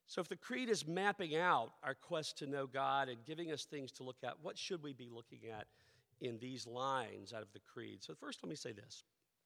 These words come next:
The creed names Jesus the only Son of God, our Lord. That is, the unique Son of God, our Lord. And without saying much more about that, the point is simply something like this, that you and I, as followers of Jesus, are called upon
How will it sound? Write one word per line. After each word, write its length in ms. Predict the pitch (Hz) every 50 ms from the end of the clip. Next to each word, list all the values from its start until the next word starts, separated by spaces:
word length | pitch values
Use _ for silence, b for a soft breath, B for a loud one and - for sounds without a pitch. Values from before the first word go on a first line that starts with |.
| _ B B B B B B B B B B
The 60 | 151
creed 300 | - - 220 214 202 156
names 320 | 170 175 175 175 175 156 120
Jesus 640 | 117 151 175 175 160 135 135 120 117 - - - 120
the 160 | 131 135 - - -
only 340 | 151 165 175 165 160 160
Son 320 | - - - - 170 147 143
of 160 | 143 127 117
God, 400 | 120 120 120 117 117 117 113 113 - -
our 180 | 110 107 110
Lord. 480 | 110 107 110 117 127 127 110 101 95 87 B B B B B B B B
That 120 | 151 156
is, 160 | 165 160 147
the 100 | 117 143
unique 460 | 156 151 165 160 160 175 202 220 - -
Son 260 | - - 160 139 123
of 160 | 117 110 104
God, 380 | 120 110 107 107 107 104 104 - -
our 160 | 113 107 107 107 104
Lord. 260 | 107 107 104 104 104 107
And 100 | 123 143
without 260 | 170 208 294 - -
saying 260 | - 240 220 180 165
much 220 | 160 156 147 - - 147
more 180 | 151 151 147
about 380 | 135 117 107 123 127 139 - -
that, 240 | 156 143 143 151 B B B B B B -
the 60 | 170
point 400 | - - - 233 247 247 - 240 -
is 120 | 180 143
simply 380 | - - 190 175 - 180 156 143
something 400 | - - 156 143 - 165 139 131
like 240 | 127 127 - -
this, 360 | - 135 123 110 110 107 - -
that 140 | 131 123 - -
you 220 | 139 151 190 233
and 100 | 247 233
I, 460 | 202 196 165 135 117 110 107 107 113 - B B B B B B B
as 140 | 151 143 -
followers 600 | - - 202 190 202 214 208 208 208 196 165 147
of 100 | 170 147
Jesus, 640 | 123 139 170 190 190 156 135 131 117 117 - -
are 80 | 147 139
called 400 | - - - - 240 254 269 240
upon 560 | - - - 156 127 120 117 117 120 120 120